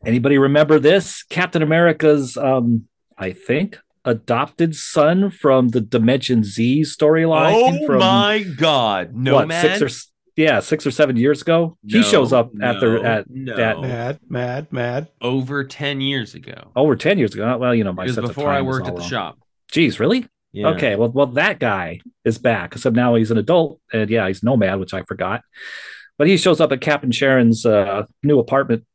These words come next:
Speaker 1: doorstep.
Speaker 2: Hell yeah. Has
Speaker 1: And they
Speaker 2: he
Speaker 1: just, like,
Speaker 2: ever appeared since that series?
Speaker 1: I don't think so. I completely forgot about him.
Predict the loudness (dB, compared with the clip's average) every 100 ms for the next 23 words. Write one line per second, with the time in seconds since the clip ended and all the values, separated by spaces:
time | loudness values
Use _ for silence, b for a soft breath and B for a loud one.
0 | _ 0 0 0 -4 -6 _ B B B
1 | -8 -2 0 2 2 2 2 0 0 -2
2 | -6 -10 -14 _ -8 -6 -4 -2 0 2
3 | 0 0 -2 -2 -2 -2 -4 -4 -6 -8
4 | -6 -6 -6 -6 -4 -4 -6 -12 _ -10
5 | -4 -2 -2 -4 -18 -4 0 0 0 0
6 | 2 0 -2 -4 -6 -4 -2 -2 -2 0
7 | 0 -2 -6